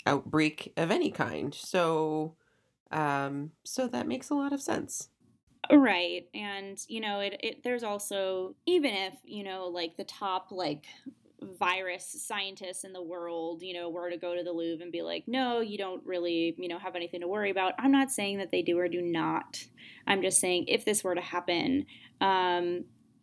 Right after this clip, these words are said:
Speaker 2: you know, I think, you know, maybe places like the Louvre would close down, you know, also because of social perception, because they also don't wanna be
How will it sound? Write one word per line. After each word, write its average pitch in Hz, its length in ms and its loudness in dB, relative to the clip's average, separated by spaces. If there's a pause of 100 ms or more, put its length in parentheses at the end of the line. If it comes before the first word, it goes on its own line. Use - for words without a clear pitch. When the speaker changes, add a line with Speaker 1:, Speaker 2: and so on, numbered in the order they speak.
(640)
Speaker 2:
you 208 120 4
know, 180 300 6
I 196 100 4
think, 202 540 -2
you 214 80 0
know, 190 120 0
maybe 196 540 2
places 196 380 2
like 190 160 2
the 196 120 2
Louvre 180 540 6 (160)
would 185 320 2
close 190 320 2
down, 175 580 2
you 196 120 0
know, 175 160 0
also 202 260 4
because 202 300 -6
of 180 100 -8
social 220 540 0
perception, - 720 -6
because 185 440 -4
they 190 120 0
also 180 280 -2
don't 175 200 -2
wanna 180 280 0
be 170 340 4